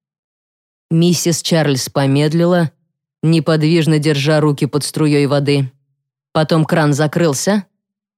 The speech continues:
Она стояла точно фонарный столб, вслушиваясь в тишину. На десять секунд весь мир остановился.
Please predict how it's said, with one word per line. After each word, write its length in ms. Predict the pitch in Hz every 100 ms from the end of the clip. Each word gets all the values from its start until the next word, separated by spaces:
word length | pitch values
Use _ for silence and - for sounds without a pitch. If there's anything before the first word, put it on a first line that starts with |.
| -
Она 240 | 143 156
стояла 540 | 156 - 170 190 190 165
точно 340 | 170 160 165
фонарный 560 | 143 156 156 143 143 143
столб, 460 | - 202 208 196 _ _ _
вслушиваясь 720 | - - 185 190 175 170 156 -
в 100 | -
тишину. 580 | 185 - 190 165 120 104 _ _ _ _ _ _ _ _ _ -
На 160 | 147
десять 340 | 139 143 - 135
секунд 540 | - 147 180 185 - _ _ _ -
весь 400 | 135 170 - -
мир 260 | 170 165
остановился. 880 | 156 - 151 151 147 120 - - 117